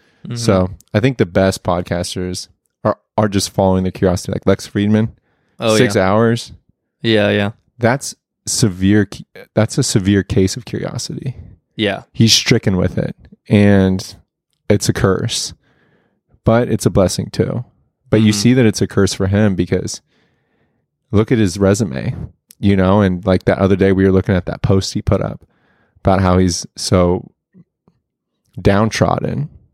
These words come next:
Speaker 2: and a-, all this stuff that's happening in Ukraine. He spent, like, a month asking people about Ukraine.
Speaker 1: Can I say that, uh, in a sense,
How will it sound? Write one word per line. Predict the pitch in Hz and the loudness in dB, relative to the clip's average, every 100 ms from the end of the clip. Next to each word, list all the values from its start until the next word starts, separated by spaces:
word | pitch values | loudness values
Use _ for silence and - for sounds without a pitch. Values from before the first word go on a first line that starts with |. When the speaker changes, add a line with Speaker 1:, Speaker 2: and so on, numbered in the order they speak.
| _ _ | _ _
Speaker 2:
and | 98 92 | -2 -2
a-, | - - - | -2 -6 -4
all | 92 101 98 | -2 0 0
this | 98 | -2
stuff | - 101 - | 0 0 0
that's | - | -6
happening | - 90 - 92 113 - _ _ _ _ _ - | -4 -4 -6 -8 -10 -14 _ _ _ _ _ -4
in | 110 | 2
Ukraine. | 95 92 - 98 95 98 - _ _ _ | 2 2 0 0 0 -4 -10 _ _ _
He | 156 | -4
spent, | 170 - 175 | -2 0 0
like, | 123 120 | 0 0
a | 101 | 0
month | 95 123 101 - _ _ _ - | 0 0 -2 -8 _ _ _ -4
asking | 98 101 - 104 | -2 -2 -4 -4
people | 101 95 101 92 | -2 0 0 2
about | 90 87 | 0 0
Ukraine. | 95 90 - 90 92 - _ _ _ _ | -2 -2 -2 -2 -2 -8 _ _ _ _
Speaker 1:
Can | 156 | -12
I | 170 | -6
say | 127 127 139 | -2 0 2
that, | 120 113 95 - _ - | 2 2 -2 -10 _ -2
uh, | 123 117 98 104 143 _ _ _ _ _ _ _ _ _ _ _ _ _ - | 2 2 2 -2 -6 _ _ _ _ _ _ _ _ _ _ _ _ _ -10
in | 143 135 | -4 -4
a | |
sense, | - - 123 131 - | -4 -2 -2 -2 -8